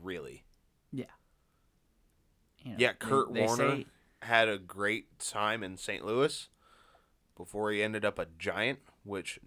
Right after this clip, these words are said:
Speaker 1: a lot of people don't even realize he was a Giant, before resurrecting his career. Kurt Wa-, Warner also started out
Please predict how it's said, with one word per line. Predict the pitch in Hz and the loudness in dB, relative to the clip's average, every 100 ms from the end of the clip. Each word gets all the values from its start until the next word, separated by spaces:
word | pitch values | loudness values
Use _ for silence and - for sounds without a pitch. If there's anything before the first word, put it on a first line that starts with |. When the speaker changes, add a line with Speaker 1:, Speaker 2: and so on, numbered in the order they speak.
| 87 80 | -20 -20
Speaker 1:
a | |
lot | 73 82 | -14 -14
of | 92 | -10
people | 101 98 | -8 -4
don't | 101 104 | -2 -2
even | 101 | -4
realize | 95 101 101 101 | -2 0 0 -4
he | |
was | 92 143 92 104 | -10 -6 -6 -4
a | |
Giant, | 107 110 120 160 - _ _ _ _ _ _ | -2 0 0 -2 -6 _ _ _ _ _ _
before | - 104 110 104 | -12 -4 -2 0
resurrecting | 87 87 123 117 107 101 104 110 | 0 2 2 2 0 0 -2 -4
his | 110 104 | -4 -6
career. | - 120 110 82 - - - - _ _ | -4 -2 0 -2 -10 -20 -20 -20 _ _
Kurt | - 113 113 | -4 -2 6
Wa-, | 127 135 - | 6 6 2
Warner | 123 151 127 110 | 0 2 2 2
also | 113 123 139 117 | 2 2 2 0
started | - - 110 127 107 | 0 2 2 2 2
out | 101 120 | 2 0